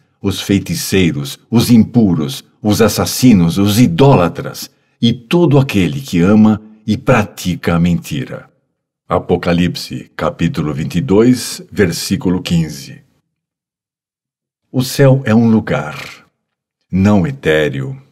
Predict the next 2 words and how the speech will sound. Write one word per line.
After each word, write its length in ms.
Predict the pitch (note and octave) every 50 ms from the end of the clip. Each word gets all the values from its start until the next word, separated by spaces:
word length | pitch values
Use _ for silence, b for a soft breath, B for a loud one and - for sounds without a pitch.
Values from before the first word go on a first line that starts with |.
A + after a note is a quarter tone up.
| _ _
impalpável, 1040 | - F#2 F#2 F2 - F2+ D#2 C#2+ C#2 - E2+ E2 E2+ E2 D2+ C#2+ - - C2+ B1+ - _ _ _ _ _ _ _ _ -
deslocalizado. 1300 | - - B2+ B2 - F#2 G#2 G#2+ F2 - G2+ F#2+ F2 E2 D2+ C#2+ C2+ F2 E2+ E2+ E2 D2 C#2 - C2+ C2